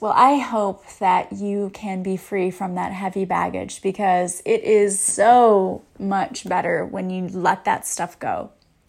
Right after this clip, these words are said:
You feel so much better. And if you need help from me in letting some of that go and healing any of your old emotional wounding, please, please give me a chance to work with you. I would love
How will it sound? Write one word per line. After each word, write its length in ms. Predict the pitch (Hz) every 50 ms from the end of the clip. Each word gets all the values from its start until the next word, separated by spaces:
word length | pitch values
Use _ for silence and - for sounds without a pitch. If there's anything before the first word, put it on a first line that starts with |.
| _ _ _ - - - - _ _ -
You 160 | - 202 185
feel 460 | - - 240 240 233 202 180 175 175
so 280 | 170 - - - 196 190
much 320 | 185 190 180 175 - -
better. 460 | - 175 175 175 170 175 165 185 196 _ _ _ _ - - - - - - - - - - -
And 100 | 208 220
if 120 | 233 226
you 100 | 254 262
need 300 | 277 277 285 285 294 277
help 280 | 262 254 254 254 254 254
from 280 | - - 247 226 220
me 440 | 226 269 294 254 208 202 208 233 - -
in 480 | - 202 196 190 185 185 190 - - - _ _ _ _ _ -
letting 400 | 214 196 202 208 214 233 233 233
some 240 | - - 254 226 233
of 80 | 226
that 240 | 214 220 - 214 -
go 360 | 220 214 220 220 220 220 220
and 140 | 220 - 190
healing 500 | 196 190 - - 220 220 220 220 220 214
any 240 | 220 220 220 214 214
of 120 | 208 208
your 120 | 214 202 -
old 240 | 208 208 214 208 208
emotional 540 | 208 202 202 208 202 - - 208 202 196
wounding, 580 | 196 208 208 220 214 214 226 220 220 220 226 - _ _ - - - - - - _ _ _ _
please, 680 | - - - - 285 311 311 294 254 226 202 196 190 190
please 420 | - - - 208 196 185 190 180 -
give 260 | - - 185 180 185
me 380 | 196 185 185 180 180 180 180 -
a 160 | - 190 180
chance 380 | - - 208 196 185 185 190 -
to 100 | - 214
work 220 | 220 226 240 240
with 220 | 285 277 269 - -
you. 200 | 294 294 294 277
I 140 | - 269
would 140 | 277 277 269
love 400 | 262 262 262 262 262 262 247 -